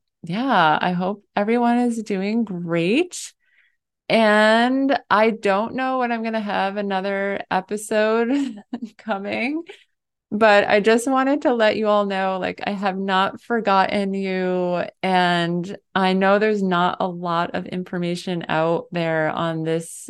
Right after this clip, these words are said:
niche. So I do still feel called to, like, bring this to light because, again, like, like I've shared, I feel like the wave is coming and there's gonna be a big need for this.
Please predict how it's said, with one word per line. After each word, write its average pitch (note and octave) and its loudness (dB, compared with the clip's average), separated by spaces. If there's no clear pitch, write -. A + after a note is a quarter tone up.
niche. F3 -4
So F3 -4
I E3+ 0
do F#3+ -2
still F3 -4
feel E3 -2
called D#3+ -2
to, F3+ -6
like, D#3 -2
bring E3 -4
this E3+ -6
to F3+ -8
light D#3+ -2
because, E3+ 0
again, F3+ 2
like, D#3+ -2
like F3 0
I've F#3+ 0
shared, E3 -4
I E3 -2
feel E3+ -4
like E3+ -4
the F3 -2
wave D#3 -2
is D#3+ -6
coming F3+ -4
and E3 -2
there's E3 -2
gonna E3+ -4
be E3 -2
a D#3+ -2
big E3 -4
need D#3+ -4
for G#3+ -4
this. A3+ -4